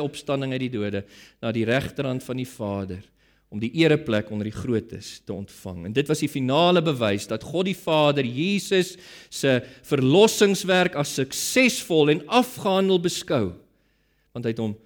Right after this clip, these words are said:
opgewek uit die dode, opgeneem na die hemel, hy het hom gekroon met eer en heerlikheid en 'n koningskap aan sy regterhand. En deur sy kruis is ons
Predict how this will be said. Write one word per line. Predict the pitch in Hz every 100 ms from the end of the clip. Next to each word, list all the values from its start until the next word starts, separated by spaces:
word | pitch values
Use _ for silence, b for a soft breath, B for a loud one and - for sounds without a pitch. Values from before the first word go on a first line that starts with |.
| b -
opgewek | 202 - 196 180 180
uit | 165
die | 151
dode, | 123 113 104 101 -
opgeneem | 208 208 - 196 180 170
na | 156
die | 139
hemel, | 123 120
hy | 131
het |
hom | 156
gekroon | 175 170 - 240 262 208 127 107 101 B -
met | 151
eer | - 220 220 180 175
en | 170
heerlikheid | 180 233 202 196 175 175
en | 165
'n | -
koningskap | 208 202 180 160 - - - 143
aan | 139
sy | 139 131
regterhand. | 113 - - 113 90 92 b b b b b b b b _ _ _
En | 113
deur | 127 175 175
sy | - 160
kruis | 160 147 113 101 - - - - _ _ _ _ _ -
is | 117 113 -
ons | 131 117 110 107 104 - - -